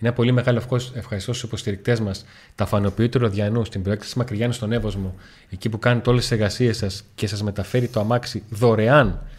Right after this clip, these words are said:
από εκεί που βρίσκεται στο συνεργείο του, εάν υπάρχει λόγος να γίνει αυτό. Την πυραρία Κροκόδουλος στην Βοσπόρου ένα,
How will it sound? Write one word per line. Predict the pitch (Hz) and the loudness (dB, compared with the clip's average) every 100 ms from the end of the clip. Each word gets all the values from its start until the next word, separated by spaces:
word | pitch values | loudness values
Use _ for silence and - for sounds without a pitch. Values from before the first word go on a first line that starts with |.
| - | -8
από | - 101 | -4 6
εκεί | - 131 | 6 6
που | 117 | 2
βρίσκεται | 120 123 107 - | 2 2 -2 -4
στο | - 123 | -2 -2
συνεργείο | - 104 95 113 107 | 0 0 0 0 0
του, | 95 - - - | -4 -8 -12 -4
εάν | 104 120 | 0 2
υπάρχει | 110 120 107 - | 2 0 0 0
λόγος | 107 101 - - - | 0 0 -6 -12 -6
να | 98 | -2
γίνει | 95 98 | 0 0
αυτό. | 90 - 117 - - - - - - - | -2 -2 -2 -2 -10 -20 -20 -20 -20 0
Την | 123 139 | 2 6
πυραρία | 131 117 110 113 98 - | 6 6 6 4 2 -2
Κροκόδουλος | - 104 101 107 98 92 - - - - | -2 0 4 2 2 -2 -6 -18 -20 -20
στην | - - 107 | -8 -2 -2
Βοσπόρου | 95 - 113 104 | -2 0 2 4
ένα, | 107 98 90 | 2 2 -2